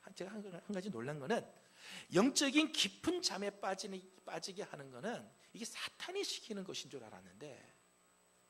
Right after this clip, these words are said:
오늘 말씀을 보게 되면 오히려 여호와께서 깊이 잠들게 하는 영을 부으셨다.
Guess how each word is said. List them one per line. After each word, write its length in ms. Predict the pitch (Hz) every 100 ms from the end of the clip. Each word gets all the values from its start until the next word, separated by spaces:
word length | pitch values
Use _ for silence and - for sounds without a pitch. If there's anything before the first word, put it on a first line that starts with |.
| _ _
오늘 120 | 240 226
말씀을 280 | - 190
보게 200 | 190 127
되면 260 | 127 117 190
오히려 460 | 110 165 165 151 233 - _ _ _ _ -
여호와께서 880 | 117 135 247 - - - 104 - _ _ _ -
깊이 500 | 220 - - 269 262
잠들게 560 | - 170 190 208 196
하는 300 | 185 160 139
영을 240 | 113 120 131 _
부으셨다. 800 | - 190 262 359 466 - - -